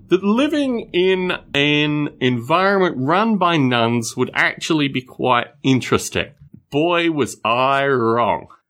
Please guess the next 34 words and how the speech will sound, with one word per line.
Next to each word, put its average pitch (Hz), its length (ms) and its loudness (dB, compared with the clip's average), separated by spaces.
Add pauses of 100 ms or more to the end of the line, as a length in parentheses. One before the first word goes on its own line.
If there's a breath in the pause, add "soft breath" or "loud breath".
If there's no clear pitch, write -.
(140)
My 156 140 0
mother, 269 400 0
in 214 140 2
her 175 340 0
infinite 254 440 -2
wisdom, 143 640 -2
put 208 240 -4
down 170 280 0
that - 100 -8
my 143 100 0
father 170 400 -2
was 156 220 -2
Jewish - 580 -4 (360)
on 113 120 0
my 113 160 0
entry 117 420 -4
criteria 180 920 -2 (260 soft breath)
to - 100 -12
this 95 180 -8
particular 95 600 -4
residential 98 720 -2
accommodation, 190 960 -2 (380 soft breath)
and 233 200 0
for 285 60 -2
that 294 340 -2
reason 190 480 0
I 190 280 0
was 185 240 0
deemed 180 580 -2
a 117 80 0
demon 202 540 0
from 127 340 -2
that 185 260 -2
moment 127 380 0